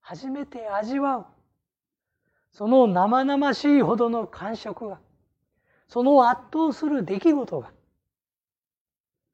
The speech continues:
十字架の主とこの私とを固く結び合わせるのです。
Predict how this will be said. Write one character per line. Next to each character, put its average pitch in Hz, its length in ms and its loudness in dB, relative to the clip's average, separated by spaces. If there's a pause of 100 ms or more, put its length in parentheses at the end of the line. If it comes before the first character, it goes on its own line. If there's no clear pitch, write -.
(360)
十 143 300 -12
字 135 120 -14
架 160 160 -12
の 156 180 -12
主 - 280 -18
と - 160 -20 (680)
こ 226 160 -12
の 240 220 -4
私 196 420 -4
と - 160 -16
を 196 300 -8 (420)
固 - 320 -16
く 214 440 -18 (380)
結 120 320 -16
び 151 160 -10
合 143 100 -14
わ 156 140 -10
せ 185 140 -14
る 190 100 -10
の 156 140 -14
で - 140 -20
す。 - 120 -20